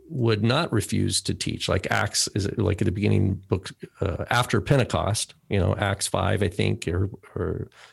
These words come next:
up to the stoning of Stephen, you know, they, it says we, we have to obey God. We're not gonna, we're gonna, we're not gonna, you know, we have to,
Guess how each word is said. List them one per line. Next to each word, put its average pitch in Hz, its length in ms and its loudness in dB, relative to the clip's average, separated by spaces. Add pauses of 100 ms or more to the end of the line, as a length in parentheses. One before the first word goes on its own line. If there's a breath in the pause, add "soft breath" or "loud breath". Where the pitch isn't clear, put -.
(100)
up 104 180 0
to 104 80 4
the 95 160 4
stoning 98 460 4
of 92 80 2
Stephen, 101 500 0 (1200 loud breath)
you 120 140 4
know, 98 280 2 (180)
they, 117 640 4 (240)
it 113 100 -2
says 95 180 2
we, 98 140 -2
we 117 220 0
have 120 340 0
to 120 240 2
obey 101 240 0
God. 90 320 -2
We're 107 120 0
not 147 180 0
gonna, 113 180 0
we're 117 220 -4
gonna, 143 260 0 (300)
we're 120 100 -4
not 131 220 0
gonna, 107 560 0 (800)
you 120 60 0
know, 98 80 2
we 117 120 4
have 127 160 2
to, 110 160 2